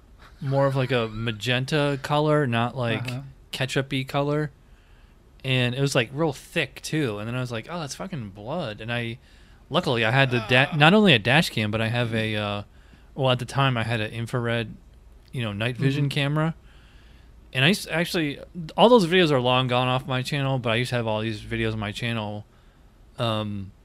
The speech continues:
Speaker 1: from those, uh, night vision passenger incidents. Sorry, <laughs> I had a burp.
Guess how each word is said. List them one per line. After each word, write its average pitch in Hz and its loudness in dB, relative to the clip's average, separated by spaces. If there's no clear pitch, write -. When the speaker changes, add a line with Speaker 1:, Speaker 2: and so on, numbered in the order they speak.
Speaker 1:
from 113 -2
those, 110 -6
uh, 104 -6
night 120 -4
vision 107 -6
passenger 113 -6
incidents. 113 -8
Sorry, 131 -4
<laughs> - 0
I 156 0
had 160 4
a 123 2
burp. 123 0